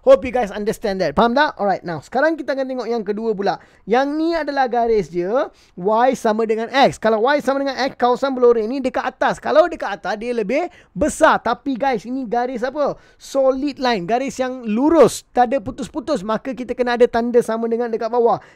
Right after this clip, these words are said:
Dan dia lebih besar, kan? Sebab dia ada dekat atas. Lebih besar,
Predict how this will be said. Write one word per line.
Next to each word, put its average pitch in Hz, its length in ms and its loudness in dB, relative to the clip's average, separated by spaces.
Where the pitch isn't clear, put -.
Dan 233 180 0
dia 254 140 0
lebih 254 260 4
besar, 247 320 2
kan? 269 140 -2
Sebab 226 160 -6
dia 240 240 -2
ada 240 80 -4
dekat 240 260 -4
atas. 185 220 -4
Lebih 202 260 -2
besar, 285 320 0